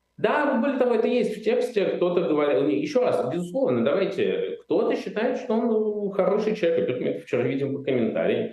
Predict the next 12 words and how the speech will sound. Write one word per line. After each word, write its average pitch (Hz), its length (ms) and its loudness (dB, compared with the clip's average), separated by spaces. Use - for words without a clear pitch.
Есть 175 280 0
люди, 185 180 2
я, 190 200 0
правда, 226 240 2
не 220 120 2
знаю, 127 440 2
выходили 160 500 0
ли 160 220 -2
вчера, 156 220 0
видели 123 400 0
ли 113 120 2
вы, 113 480 -2